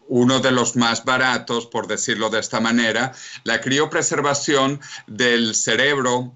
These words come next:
o de la cabeza son doce mil euros, que es en el orden,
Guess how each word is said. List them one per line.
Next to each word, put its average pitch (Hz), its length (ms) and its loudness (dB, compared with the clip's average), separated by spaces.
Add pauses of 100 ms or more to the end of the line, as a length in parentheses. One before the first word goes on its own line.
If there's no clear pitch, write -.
(120)
o 110 120 -2
de 113 100 0
la 117 140 -2
cabeza 131 480 -2
son 127 400 -2
doce 110 340 -2
mil 107 360 -2
euros, 107 640 0 (280)
que 143 180 2
es 147 200 2
en 156 160 2
el 156 200 2
orden, 139 540 2